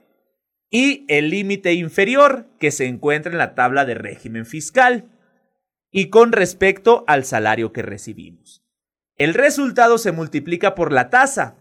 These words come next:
que también la encontramos en la tabla de régimen fiscal. Al resultado de esta multiplicación se le suma el importe de cuota fija y listo. Si no se conoce el régimen fiscal,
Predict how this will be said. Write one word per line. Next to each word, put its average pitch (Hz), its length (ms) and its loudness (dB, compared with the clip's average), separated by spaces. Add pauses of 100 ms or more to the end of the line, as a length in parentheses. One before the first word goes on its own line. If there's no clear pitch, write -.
(160)
que 123 100 -4
también 123 480 -2
la 170 60 -2
encontramos 185 800 -2
en 120 140 -6
la 98 140 -6
tabla 113 320 0
de 117 120 -6
régimen 101 560 -12
fiscal. 226 580 -2 (760)
Al 175 180 0
resultado 247 640 0
de 180 260 4
esta 165 360 2
multiplicación 175 1120 -2 (920)
se - 260 4
le 254 140 4
suma 196 640 -2 (500)
el 254 220 4
importe 208 680 -2
de 131 220 -6
cuota 139 360 -2
fija 175 560 -2 (340)
y 226 520 -8
listo. 117 680 -10 (260)
Si - 260 -6
no 269 180 0
se 285 180 -8
conoce 190 440 -4
el 127 140 -2
régimen 139 800 -4
fiscal, 196 680 -2